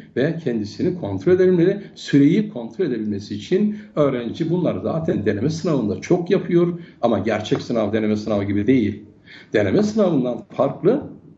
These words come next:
deneme sınavları ölçme, değerlendirme, geliştirme sınavlarıdır.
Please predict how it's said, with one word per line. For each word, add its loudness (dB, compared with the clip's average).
deneme 0
sınavları 0
ölçme, -2
değerlendirme, -2
geliştirme 0
sınavlarıdır. 0